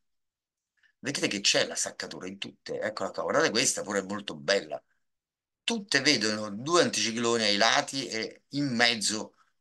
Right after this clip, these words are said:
un bel affondo depressionario, alcune lo vedono anche bello pesante, è incredibile quella, questa costante, giusto questo chiudo un po', ma quelli meno probabili in assoluto, tutti gli altri vedono, eh, eh, insomma, è quasi meglio de-, dell'americano a vedere l'ensemble,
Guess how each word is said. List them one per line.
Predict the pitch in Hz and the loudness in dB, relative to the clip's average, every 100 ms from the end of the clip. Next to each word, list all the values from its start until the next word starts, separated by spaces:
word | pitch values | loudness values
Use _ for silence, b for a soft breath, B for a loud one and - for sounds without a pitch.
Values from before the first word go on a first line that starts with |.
| _ | _
un | 104 101 98 | -4 -2 4
bel | 131 123 | 4 4
affondo | 98 - 143 117 | 0 0 0 2
depressionario, | 101 113 - 92 110 95 | 0 2 2 4 4 2
alcune | - 139 117 | -2 -2 0
lo | |
vedono | 104 98 107 | 0 2 2
anche | 117 101 | 0 -2
bello | 104 95 | -2 -2
pesante, | 92 110 95 80 85 - b b b _ | 2 4 4 -2 -12 -12 b b b _
è | 98 | -2
incredibile | 123 - 120 175 90 82 73 | -2 -2 -2 -2 -6 -6 -6
quella, | 80 98 92 | -6 -4 -4
questa | - - 101 | -4 -2 -2
costante, | - - 82 87 | -2 -4 -4 -6
giusto | 139 139 127 | -6 -4 0
questo | 123 - 95 | 0 0 -6
chiudo | 90 104 107 | -6 -6 -4
un | 123 123 | -4 4
po', | 98 95 - _ _ _ _ _ | 6 6 2 _ _ _ _ _
ma | 113 | -2
quelli | - 151 113 | 2 2 4
meno | 110 | 0
probabili | 101 98 104 95 98 | -2 4 4 4 2
in | 95 | 4
assoluto, | 98 - 104 107 - | 4 2 -2 -6 -8
tutti | 92 - 139 | -10 -8 2
gli | 113 | 4
altri | 117 - 87 | 4 0 -4
vedono, | 117 127 95 90 87 - _ _ _ _ _ _ _ _ _ _ _ _ _ _ _ | -2 -2 -4 -2 -4 -6 _ _ _ _ _ _ _ _ _ _ _ _ _ _ _
eh, | - - | 4 4
eh, | 101 98 92 98 | 2 2 2 0
insomma, | - - 87 82 80 67 65 | 0 0 0 -2 -2 -6 -2
è | 107 | 0
quasi | - 196 147 | 4 4 6
meglio | 127 127 113 | 4 4 2
de-, | 104 95 95 | 0 -2 -6
dell'americano | 107 107 98 101 104 127 | -8 -4 -2 -2 2 2
a | 92 | 0
vedere | 90 95 90 | -2 0 2
l'ensemble, | 90 90 - 98 92 90 | 0 0 2 2 0 -4